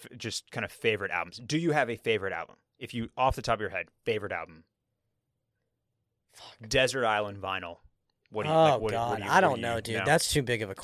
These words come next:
Speaker 1: hard.
Speaker 2: question. That's too hard. 'Cause I, um, it, I'm very, very guilty of whatever mood I'm in is what I would go to a desert island right now.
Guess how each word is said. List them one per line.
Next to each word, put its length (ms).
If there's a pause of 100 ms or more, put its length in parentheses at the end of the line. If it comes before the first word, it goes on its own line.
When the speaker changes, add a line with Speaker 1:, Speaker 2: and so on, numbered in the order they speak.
Speaker 1:
hard. 80
Speaker 2:
question. 320
That's 220
too 120
hard. 340 (1400)
'Cause 200
I, 600
um, 220 (1300)
it, 320 (300)
I'm 220
very, 760
very 600
guilty 440
of 300 (160)
whatever 400
mood 340
I'm 180
in 160
is 120
what 160
I 140
would 200
go 200
to 120
a 40
desert 300
island 360
right 220
now. 240